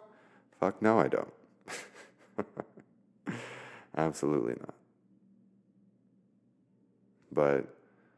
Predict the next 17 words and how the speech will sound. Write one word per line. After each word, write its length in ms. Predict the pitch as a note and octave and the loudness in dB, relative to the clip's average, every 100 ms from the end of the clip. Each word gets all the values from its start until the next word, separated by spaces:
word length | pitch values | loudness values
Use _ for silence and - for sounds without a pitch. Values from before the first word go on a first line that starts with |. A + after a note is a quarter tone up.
| _ _ _ _ _ _ _ _ _ _ _ _ _ - | _ _ _ _ _ _ _ _ _ _ _ _ _ -8
maybe 240 | D#2 F2+ F#2+ | 0 4 6
there's 180 | F#2 D#2 | 6 4
something 380 | D2 C2+ C2+ | 0 0 -2
in 80 | C2+ | -2
between 880 | C2+ C2+ C2+ C2+ C2+ C2 B1+ B1 A#1+ - _ _ - | -2 -4 -4 -4 -4 -6 -8 -12 -14 -20 _ _ -2
where 140 | C#2+ | 0
you 280 | C#2+ D#2 C2+ | 2 2 0
are, 320 | C2 - - - - | 0 -2 -6 -14 -10
young 260 | C2 C2 B1+ | -6 -4 -4
man, 300 | B1+ B1+ C#2+ - _ _ _ _ _ _ _ _ _ _ _ _ _ _ _ _ - C#2+ | -6 -6 -10 -18 _ _ _ _ _ _ _ _ _ _ _ _ _ _ _ _ -14 -8
and 600 | C2+ C2 C2 C2 B1+ B1+ | -6 -4 -4 -6 -8 -6
where 720 | C#2 C2+ C2+ C2+ C2+ B1+ - _ _ _ - | 0 2 4 2 2 -2 -8 _ _ _ -8
I'm 120 | - C#2+ | -2 0
about 340 | C#2 C2 - | 2 2 0
to 80 | - | -6
be. 220 | - - - _ _ _ _ _ _ _ _ _ _ | -8 -8 -14 _ _ _ _ _ _ _ _ _ _
So, 340 | - A3 - | 10 10 10